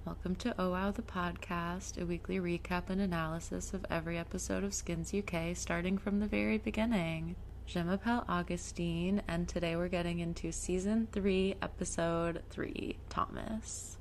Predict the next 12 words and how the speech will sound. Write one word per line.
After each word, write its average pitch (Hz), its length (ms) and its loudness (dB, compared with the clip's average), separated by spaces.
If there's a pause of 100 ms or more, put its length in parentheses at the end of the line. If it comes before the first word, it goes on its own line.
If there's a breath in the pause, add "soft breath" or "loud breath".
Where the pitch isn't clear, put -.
(140)
It's - 180 -6
an 185 120 2
exciting 196 680 4
day. 165 640 0
Thomas 170 480 0
is 160 240 2
a 160 160 0
great 165 400 2
character, 156 720 2
and 160 180 2
he 165 100 2
brings 156 540 -2